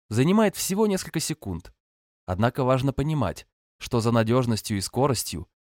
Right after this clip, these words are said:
стоит колоссальный труд тысяч программистов. Разработка экосистемы Содос предполагается в модульном формате, где функцию мобильного банкинга обеспечивает лишь отдельный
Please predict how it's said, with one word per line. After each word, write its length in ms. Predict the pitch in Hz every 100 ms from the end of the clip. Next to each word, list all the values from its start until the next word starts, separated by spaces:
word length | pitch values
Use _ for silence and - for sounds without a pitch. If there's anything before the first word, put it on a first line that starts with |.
| _ _
стоит 400 | - - 131 151
колоссальный 680 | - 139 131 - 175 170 147
труд 400 | - 170 180 - _ _ _ -
тысяч 380 | 147 156 123 -
программистов. 720 | 120 113 101 87 - 71 - _ _ _ _ -
Разработка 720 | 117 110 117 131 135 117 107
экосистемы 560 | 107 107 113 - 104 98
Содос 480 | - 170 101 - - _ _ -
предполагается 760 | 123 - 135 139 190 214 - 143
в 60 |
модульном 480 | 120 147 156 156 147
формате, 600 | - 165 139 87 - 73 _ _ _ -
где 180 | 101 117
функцию 440 | - 127 - 113
мобильного 480 | 107 107 117 107 98
банкинга 680 | 104 165 165 101 90 85 - _
обеспечивает 800 | - 113 107 180 175 170 151 -
лишь 180 | 165 180
отдельный 600 | 131 101 131 160 147 139